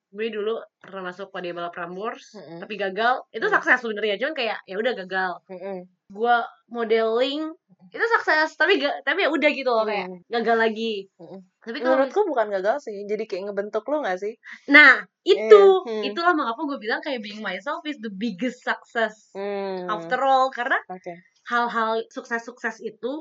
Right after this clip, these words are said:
Speaker 1: yang bikin gue jadi sekarang. Nah, ini tuh kayak kumpulan sukses dan kegagalan gue nih yang bikin
Speaker 2: Hmm.
Speaker 1: gue jadi diri gue sekarang.
Speaker 2: Oke,
Speaker 1: Kayak gini nggak sih?
Speaker 2: iya.
Speaker 1: Oh my God. Oh, so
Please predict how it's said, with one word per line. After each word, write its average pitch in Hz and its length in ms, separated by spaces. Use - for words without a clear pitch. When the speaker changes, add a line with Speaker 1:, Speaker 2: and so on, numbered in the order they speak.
Speaker 1:
yang 254 300
bikin 220 320
gue 202 140
jadi 202 240
sekarang. 277 680
Nah, 226 80
ini 226 200
tuh 392 100
kayak 370 220
kumpulan 226 480
sukses 226 480
dan 214 160
kegagalan 214 560
gue 262 180
nih 339 280
yang 220 120
bikin 208 240
Speaker 2:
Hmm. 185 100
Speaker 1:
gue 294 140
jadi 247 200
diri 208 240
gue 202 160
sekarang. 233 640
Speaker 2:
Oke, - 140
Speaker 1:
Kayak 170 200
gini 165 160
nggak 170 180
sih? 175 140
Speaker 2:
iya. 175 320
Speaker 1:
Oh 247 80
my 226 200
God. 220 300
Oh, - 280
so 302 180